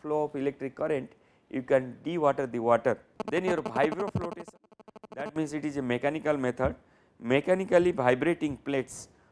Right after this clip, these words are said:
with load compresses low density gravel sand. If there is a gravel sand of low density,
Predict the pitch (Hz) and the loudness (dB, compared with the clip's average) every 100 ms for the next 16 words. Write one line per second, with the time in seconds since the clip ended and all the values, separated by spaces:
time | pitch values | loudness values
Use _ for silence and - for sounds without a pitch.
0 | - - 127 - 117 143 156 139 - _ | -8 -2 -2 0 2 6 6 4 -2 _
1 | _ - 120 123 160 160 151 143 127 120 | _ -2 -2 0 -2 -2 -4 -6 -4 4
2 | 147 143 139 131 127 131 120 117 123 120 | 4 4 0 -4 -8 -4 0 0 0 -4
3 | - 131 - _ _ _ _ - 143 123 | -4 -4 -6 _ _ _ _ -4 -4 0
4 | 147 147 147 147 135 139 190 - 156 147 | 0 2 -4 -4 0 0 -2 -6 -4 -4
5 | 143 135 123 120 135 131 127 147 131 113 | -2 -4 -4 -2 0 -2 -4 -8 -8 -8